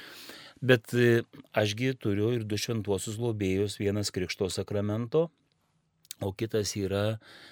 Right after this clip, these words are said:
e, Sutvirtinimo sakramento pasirinktas globėjas. Tai šiuo atveju tai yra abudu apaštalai, apaštalas Paulius, e,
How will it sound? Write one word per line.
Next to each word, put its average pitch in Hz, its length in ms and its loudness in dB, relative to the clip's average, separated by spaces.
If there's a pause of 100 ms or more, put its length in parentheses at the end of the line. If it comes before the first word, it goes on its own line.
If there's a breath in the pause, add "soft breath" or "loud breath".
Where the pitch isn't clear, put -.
(120 loud breath)
e, 98 500 2
Sutvirtinimo 95 640 -4
sakramento 87 800 -4 (460)
pasirinktas 90 600 -4
globėjas. 95 540 2
Tai 101 240 0 (580 loud breath)
šiuo 104 160 4
atveju 104 320 0
tai 98 140 4
yra 95 100 4
abudu 92 240 0
apaštalai, 95 600 0 (260)
apaštalas 101 720 -2
Paulius, 123 600 2 (600 loud breath)
e, 90 300 -4